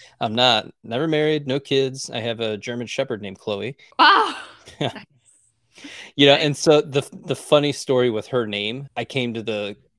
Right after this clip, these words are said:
Speaker 1: conclusion and the resolution, right? Like, you, you have to hit this point with, inside yourself where you're like, "Okay,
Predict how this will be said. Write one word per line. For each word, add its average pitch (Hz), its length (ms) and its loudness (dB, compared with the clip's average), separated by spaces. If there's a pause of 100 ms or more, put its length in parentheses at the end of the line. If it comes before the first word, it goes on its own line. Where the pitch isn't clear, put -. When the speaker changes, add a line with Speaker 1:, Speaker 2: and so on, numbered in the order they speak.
(140)
Speaker 1:
conclusion 143 520 -4
and 123 100 -6
the 123 60 -6
resolution, 110 640 -6
right? 107 240 -8
Like, 107 200 -12 (320)
you, 127 280 -6
you 131 120 -8
have 156 180 -2
to 110 60 -12
hit - 200 -12
this - 220 -14 (400)
point 110 280 -10
with, 104 160 -18 (160)
inside 101 460 -10
yourself 107 400 -8
where 104 100 -12
you're 101 120 -10
like, 95 260 -12
"Okay, - 340 -6